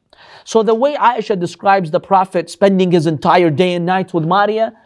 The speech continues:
that's disputed. We're not sure if that's really accurate. Maybe she just said that to justify all the commotion she, you know, made, right? So some scholars have mentioned. Now,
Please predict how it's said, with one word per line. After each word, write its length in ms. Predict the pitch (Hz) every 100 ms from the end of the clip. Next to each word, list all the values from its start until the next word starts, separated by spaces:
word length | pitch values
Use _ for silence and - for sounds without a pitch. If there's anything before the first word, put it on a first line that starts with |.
| _ -
that's 320 | 156 226 -
disputed. 600 | 151 190 - 135 107 101
We're 120 | 131
not 220 | 180 214 -
sure 200 | 196 175
if 100 | 135
that's 280 | 156 -
really 240 | 151 151 139
accurate. 460 | 123 117 107 82 _ _ 180
Maybe 240 | 214 220
she 180 | 196 202
just 300 | 208 214 -
said 200 | 240 196
that 260 | 196 - -
to 260 | 175 147 _ _ _ 135 127
justify 640 | 214 208 208 - 170 170 -
all 200 | 185 180
the 160 | 160
commotion 560 | - 170 180 190 - 156
she, 400 | - 139 131 - _ _ -
you 120 | 135
know, 160 | 147 135
made, 340 | 143 113 92
right? 320 | - 151 170 _ _ _ _ _ _ _ _ _ _
So 160 | -
some 200 | 254 285
scholars 420 | 254 240 208 180 156
have 220 | 147 123
mentioned. 480 | 110 95 - - _ _ _ _ _ _ _ _ _ _ _ _
Now, 760 | 127 139 180 156 117 101 95